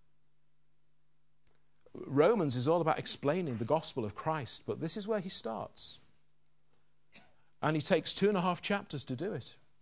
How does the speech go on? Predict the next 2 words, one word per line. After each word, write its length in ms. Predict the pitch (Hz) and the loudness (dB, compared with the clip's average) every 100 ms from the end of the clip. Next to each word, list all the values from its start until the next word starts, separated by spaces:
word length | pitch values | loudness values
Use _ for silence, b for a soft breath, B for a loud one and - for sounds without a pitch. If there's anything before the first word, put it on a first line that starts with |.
| - - - - - - - - - - - - - - - - - - - - - - - b b | -20 -20 -20 -20 -20 -20 -20 -20 -20 -20 -20 -20 -20 -20 -20 -20 -20 -20 -20 -20 -20 -20 -20 b b
You 100 | - | 4
see, 300 | - 208 - | 6 6 2